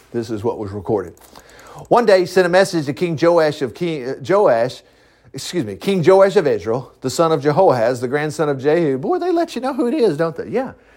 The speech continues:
Daring him to mobilize his army and come out and fight. But King Joash, remember, he, Joash is Syr-, is, uh, Samaria.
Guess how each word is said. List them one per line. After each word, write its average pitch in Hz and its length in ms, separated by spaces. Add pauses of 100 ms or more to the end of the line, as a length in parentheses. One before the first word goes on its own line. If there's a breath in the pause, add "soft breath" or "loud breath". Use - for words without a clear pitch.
(220 soft breath)
Daring 247 480
him 226 180
to 214 80
mobilize 196 480
his 170 140
army 156 240
and 120 80
come 160 100
out 120 120
and 95 80
fight. 95 200 (960 soft breath)
But 185 180
King 214 240
Joash, 170 400
remember, 147 180
he, 160 160
Joash 196 520
is 196 180
Syr-, 247 220
is, 175 480
uh, 151 200
Samaria. 151 640